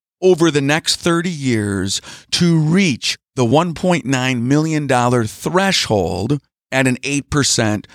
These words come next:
average growth rate per year.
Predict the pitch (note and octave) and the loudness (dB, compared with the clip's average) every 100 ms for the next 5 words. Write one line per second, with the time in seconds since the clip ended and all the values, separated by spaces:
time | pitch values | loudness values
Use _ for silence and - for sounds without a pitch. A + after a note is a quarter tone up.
0 | - _ - A2 G#2+ A2 G#2+ - - A2+ | -20 _ -4 -2 0 0 0 -4 -4 0
1 | A#2+ A2 G#2 G2 F2+ - _ _ - A#2 | 0 0 -2 0 -2 -8 _ _ -2 -2
2 | F#2+ G#2 F#2+ D2 | 0 -2 -4 -6